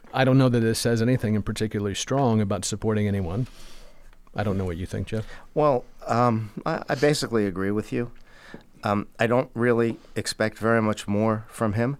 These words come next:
Speaker 1: Mm-hmm.
Speaker 2: Uh, and part of it, well, let's just say it is a fact that he is the C E O of a public university in a red state.
Speaker 1: Right.
Speaker 2: And, um, you know, well, state funding is a declining,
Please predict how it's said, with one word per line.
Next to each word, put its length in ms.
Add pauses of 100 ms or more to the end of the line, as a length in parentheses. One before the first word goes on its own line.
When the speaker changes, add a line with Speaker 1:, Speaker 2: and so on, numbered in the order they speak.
(140)
Speaker 1:
Mm-hmm. 280 (380)
Speaker 2:
Uh, 300
and 280
part 220
of 100
it, 160 (200)
well, 280
let's 220
just 240
say 360 (220)
it 80
is 140
a 60
fact 480 (560)
that 480
he 280
is 160
the 80
C 400
E 60
O 240 (360)
of 100
a 60
public 380
university 720 (720)
in 100
a 60
red 260
state. 540 (340)
Speaker 1:
Right. 240 (120)
Speaker 2:
And, 560 (120)
um, 520 (500)
you 100
know, 140
well, 160
state 240
funding 320
is 140
a 60
declining, 480